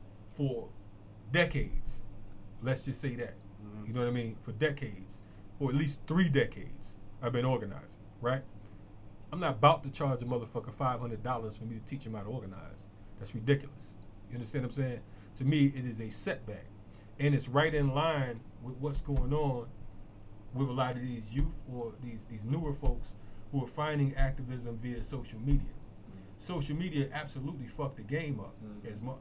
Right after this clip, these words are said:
Speaker 1: as you would say.
Speaker 2: Mm.
Speaker 1: You know what I mean? Because of the fact that we started off being out in the streets,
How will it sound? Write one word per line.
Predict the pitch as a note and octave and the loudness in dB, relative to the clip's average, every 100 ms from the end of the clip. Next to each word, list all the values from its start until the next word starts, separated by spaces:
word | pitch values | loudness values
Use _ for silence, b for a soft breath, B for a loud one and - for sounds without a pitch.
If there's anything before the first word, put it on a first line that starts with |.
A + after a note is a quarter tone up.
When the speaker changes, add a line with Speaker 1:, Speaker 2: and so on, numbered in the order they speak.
| - | -10
Speaker 1:
as | G2 | -10
you | G#2+ | -10
would | G2+ | -10
say. | - - - - | -10 -12 -12 -2
Speaker 2:
Mm. | A2 A2 A#2 | 0 0 0
Speaker 1:
You | |
know | B2 | 0
what | |
I | A#2+ | 0
mean? | B2 | 0
Because | A#2+ C3 A#2+ | -2 -2 -4
of | |
the | A2 | -4
fact | - C3 - | 0 0 0
that | A#2+ | -6
we | B2+ | -6
started | - D3+ C3+ D3 | 6 10 10 8
off | D3+ C#3 - - - - - - - - G#2 | 4 2 -4 -10 -10 -12 -12 -12 -12 -12 6
being | C#3+ C#3+ | 10 12
out | C3 B2+ | 10 12
in | B2 | 12
the | A#2+ | 12
streets, | - C#3+ B2+ - - | 6 0 0 0 -6